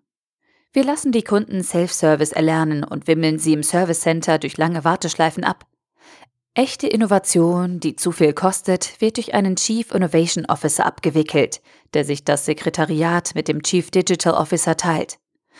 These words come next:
Wir stellen ausschließlich abgebrochene Studenten ein, die nur noch minimale Hoffnungen haben. Wir lieben Design Thinking. Ach, das ist schön. Unsere Zahlen sind wundervoll. Zahlen lügen nicht.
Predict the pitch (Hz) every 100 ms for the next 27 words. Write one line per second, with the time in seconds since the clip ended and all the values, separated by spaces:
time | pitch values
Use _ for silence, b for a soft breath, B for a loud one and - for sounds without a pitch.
0 | B B B _ - 254 247 - 233 220
1 | - 269 - 247 233 202 185 - 190 -
2 | 165 160 156 160 156 165 156 160 - 151
3 | 156 143 147 - - 151 170 160 - 165
4 | 185 180 156 151 147 196 170 160 156 165
5 | 160 160 - _ _ _ _ _ _ 240
6 | 254 302 294 220 185 156 147 147 131 -
7 | 147 - 147 - _ _ _ _ _ _
8 | _ _ _ _ - 240 269 - 196 190
9 | 160 156 - - 156 143 - _ _ _
10 | - 156 143 139 165 165 165 151 143 -
11 | 165 175 151 - 147 73 - _ _ _
12 | _ _ - 160 143 143 143 185 233 160
13 | - -